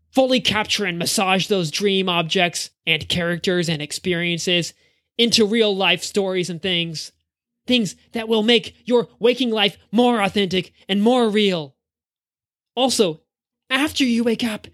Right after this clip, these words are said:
there's a brief, beautiful window of time in which your brainwaves are the same frequency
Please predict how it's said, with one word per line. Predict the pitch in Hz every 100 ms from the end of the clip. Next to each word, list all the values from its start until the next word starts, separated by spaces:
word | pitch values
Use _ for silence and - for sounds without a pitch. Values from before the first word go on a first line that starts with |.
| _ _
there's | 196
a | 202
brief, | - 214 269 240 - _ _ _ -
beautiful | 269 302 285 254
window | 262 254 240
of | 226
time | 247 262 233 226 220 _ _ _ _ _ _
in | 185
which | 196 180
your | 220
brainwaves | 185 233 233 233 220
are | 240
the | 226
same | - 262 247 240
frequency | - 269 269 220 254 240 -